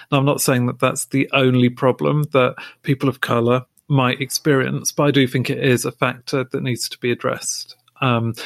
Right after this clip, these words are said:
so, yeah, I do think that's really important. And, you know, I think in some schools, you know, questionnaires have shown that the teachers just think that the, you know, if they're in maybe a deprived area, the teachers just think the whole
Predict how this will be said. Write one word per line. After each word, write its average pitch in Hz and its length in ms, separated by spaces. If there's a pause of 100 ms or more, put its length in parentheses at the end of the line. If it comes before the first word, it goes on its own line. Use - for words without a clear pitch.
(160)
so, - 140
yeah, 135 240
I 135 80
do 135 140
think 131 180
that's 117 160
really 117 140
important. 123 480
And, 131 180
you 131 60
know, 120 80
I 110 40
think 117 200
in 113 100
some 117 220
schools, 143 580
you 135 140
know, 113 120
questionnaires 120 580
have 127 100
shown 123 280 (280)
that 175 120
the 180 80
teachers 175 380
just - 180
think 131 220
that 127 140
the, 127 180 (380)
you 156 80
know, 135 80
if 120 100
they're 127 220
in 127 200
maybe 123 260
a 123 40
deprived 113 480
area, 127 460 (160)
the 147 80
teachers 139 400
just - 320 (120)
think 139 200
the 139 80
whole 160 500